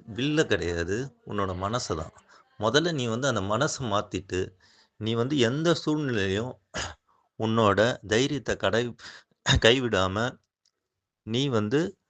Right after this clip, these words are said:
உனக்கு சூழ்நிலைகள் எதிரா இருந்தாலும், அதுலயும் நீ சரியானபடி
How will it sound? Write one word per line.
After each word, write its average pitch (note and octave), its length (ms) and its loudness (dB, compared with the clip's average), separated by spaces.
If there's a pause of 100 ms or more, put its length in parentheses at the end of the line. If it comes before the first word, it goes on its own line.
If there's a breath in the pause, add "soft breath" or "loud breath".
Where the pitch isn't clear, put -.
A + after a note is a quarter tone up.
(400)
உனக்கு B2 300 -2
சூழ்நிலைகள் E3 680 4
எதிரா D#3 400 6
இருந்தாலும், A2 540 -4 (160)
அதுலயும் D#3+ 420 -2
நீ D3 120 -6
சரியானபடி B2 720 2